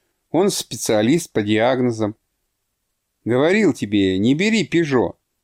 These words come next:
Так нет же, хорошенькая, кругленькая, маленькая. Машины, милая, должны быть из Германии или из Японии.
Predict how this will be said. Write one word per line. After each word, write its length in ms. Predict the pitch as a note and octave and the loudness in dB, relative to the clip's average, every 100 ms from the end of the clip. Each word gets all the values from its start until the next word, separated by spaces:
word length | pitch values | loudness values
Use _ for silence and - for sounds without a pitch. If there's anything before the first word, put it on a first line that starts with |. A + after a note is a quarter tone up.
| _ _ _ _ | _ _ _ _
Так 240 | - - G2 | -4 -4 -2
нет 340 | G#2+ C#3+ A#2 | 0 0 -2
же, 260 | E2+ E2 C#2+ | -6 -8 -8
хорошенькая, 1040 | - C3 G2+ B2+ C3+ - A2 F#2 F2+ F#2 | -4 0 0 0 0 -2 -4 -4 -6 -6
кругленькая, 1040 | - C3+ B2+ C3+ A#2+ G#2+ G2+ - F2 - _ - | -2 2 2 2 2 0 -2 -4 -8 -10 _ -4
маленькая. 800 | G#2 B2 C#3+ C3 G#2 - F#2 - _ _ _ _ _ _ _ _ _ _ | -2 0 2 0 0 -2 -4 -6 _ _ _ _ _ _ _ _ _ _
Машины, 640 | A#2 A#2+ - F#3+ G#3 F#3+ | -4 -2 -2 0 0 2
милая, 400 | D#3 C3 A2 A2 | 2 2 2 0
должны 400 | G#2 A#2+ B2 D#3+ | 0 0 0 -2
быть 180 | E3 D3 | -2 -2
из 160 | D#3 C3+ | -2 -2
Германии 880 | C#3 D#3 B2 A#2+ A#2 A2 G2+ F#2+ G2 | -2 0 2 2 0 0 0 -2 0
или 240 | C3+ E3 | 0 2
из 140 | D3+ | 0
Японии. 680 | D3 D#3+ D3 B2 A2+ G2 - | 0 -4 -2 -2 0 -2 -8